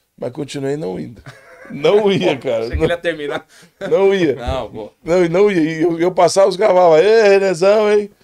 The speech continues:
Speaker 1: Tá malandro, hein? Não veio um treino de não relacionado." Então, pra mim, aquilo era zoeira dos caras. Depois, pô, o dia que depois eu encontrei com, pra conversar com o Parreira sobre isso, pô, nós choramos. Eu chorava de rir, eu falava. E eu a vida toda achava que era sacanagem.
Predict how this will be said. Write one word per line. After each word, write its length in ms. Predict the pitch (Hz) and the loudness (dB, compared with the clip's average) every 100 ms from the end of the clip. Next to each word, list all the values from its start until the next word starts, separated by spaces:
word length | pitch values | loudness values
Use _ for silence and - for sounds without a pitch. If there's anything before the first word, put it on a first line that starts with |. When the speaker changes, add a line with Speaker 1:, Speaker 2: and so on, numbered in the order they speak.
| _ _ | _ _
Speaker 1:
Tá 80 | - | -10
malandro, 600 | 170 196 175 196 233 208 | -2 0 2 2 2 4
hein? 60 | 208 | 2
Não 100 | 202 | 2
veio 160 | 190 220 | 2 2
um 100 | 226 | 0
treino 340 | 208 208 220 | 2 4 4
de 80 | 208 | 2
não 80 | 208 | 0
relacionado." 580 | 196 190 180 175 190 156 | 2 0 0 0 0 -2
Então, 180 | 135 185 | -6 -8
pra 180 | 180 170 | -8 -8
mim, 140 | 180 | -8
aquilo 300 | 151 - 165 | -14 -14 -6
era 160 | 160 165 | -6 -6
zoeira 420 | 139 160 135 175 | -10 -8 -6 -6
dos 140 | 139 - | -8 -12
caras. 460 | - - - - _ _ _ _ _ _ | -12 -14 -16 -20 _ _ _ _ _ _
Depois, 340 | - 127 190 185 | -10 -6 -4 -4
pô, 200 | 165 131 | -2 -2
o 60 | |
dia 180 | 117 143 | -4 -8
que 60 | 151 | -8
depois 220 | 127 135 | -6 -6
eu 40 | 127 | -6
encontrei 340 | 123 113 131 | -8 -6 -8
com, 260 | 123 120 107 - - _ _ | -8 -12 -14 -16 -16 _ _
pra 120 | - | -14
conversar 420 | 117 123 117 135 123 | -8 -6 -6 -4 -6
com 60 | |
o 40 | 123 | -6
Parreira 280 | 117 123 | -4 -4
sobre 260 | 123 120 113 | -4 -8 -8
isso, 140 | 131 | -12
pô, 120 | - 131 | -8 -8
nós 120 | 117 | -8
choramos. 460 | - 151 151 143 143 | -8 -8 -6 -6 -6
Eu 60 | |
chorava 440 | - 135 147 262 277 | -8 -6 -4 -4 -6
de 80 | |
rir, 140 | 247 147 | -8 -10
eu 80 | 160 | -6
falava. 320 | 185 170 - _ _ _ _ | -6 -6 -10 _ _ _ _
E 60 | 127 | -6
eu 120 | 147 | -4
a 40 | |
vida 340 | 135 139 180 175 | -4 -8 -6 -8
toda 240 | - 151 156 | -6 -6 -6
achava 260 | 151 170 | -4 -4
que 80 | 147 | -4
era 100 | 160 | -8
sacanagem. 500 | 151 - 175 143 123 | -8 -10 -8 -10 -10